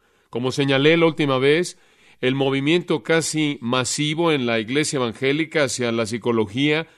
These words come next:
como un medio de resolver los problemas del hombre, la búsqueda de la metodología, del crecimiento en los patrones, siguiendo los patrones del mundo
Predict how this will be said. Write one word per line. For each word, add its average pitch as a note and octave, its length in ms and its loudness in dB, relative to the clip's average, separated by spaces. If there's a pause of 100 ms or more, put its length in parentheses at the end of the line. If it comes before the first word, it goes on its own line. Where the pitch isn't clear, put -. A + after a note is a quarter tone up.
(280)
como B2+ 180 -2
un D3+ 80 0
medio D3+ 400 0
de B2 140 -2
resolver B2 520 -2
los D#3 160 -2
problemas B2+ 440 -2
del A#2 180 0
hombre, D3 400 0 (280)
la B2 140 0
búsqueda D3 440 0
de B2 100 0
la B2 80 0
metodología, B2 1040 -2 (240)
del B2 480 0
crecimiento C3+ 680 -2
en D3+ 80 0
los B2 160 -4
patrones, D3 580 0
siguiendo C#3+ 320 -2
los B2+ 140 -2
patrones C#3 420 -4
del A#2+ 140 -2
mundo C#3 480 -2